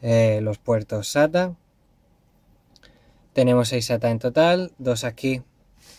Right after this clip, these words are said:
y cuatro aquí, de los cuales dos están cogidos en el caso de que se conecte un dispositivo sata Express,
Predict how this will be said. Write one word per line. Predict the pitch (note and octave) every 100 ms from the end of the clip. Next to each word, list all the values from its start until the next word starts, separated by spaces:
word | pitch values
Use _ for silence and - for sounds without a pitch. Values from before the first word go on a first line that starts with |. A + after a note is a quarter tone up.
| _ _ _ -
y | B2
cuatro | A#2 B2+ B2 B2+
aquí, | B2+ - F3+ G3+ - _ _ _ -
de | C3
los | B2 A2+
cuales | C3+ C3+ B2+ A#2
dos | C3 B2+ -
están | A#2+ B2+ A#2+
cogidos | B2+ - D3 C3+ A2+ -
en | A#2
el | A2+ A2
caso | C#3 C#3 - A2+
de | A2+ A#2+
que | A2+ A2+
se | A#2
conecte | A#2 C3 C3 _ _ _ A#2+ A2 G#2+ G#2+ -
un | B2 B2 B2 B2
dispositivo | A#2+ - A#2 A#2+ C#3 B2+ G#2+
sata | - A2+ A#2+
Express, | A#2+ - F#3 G3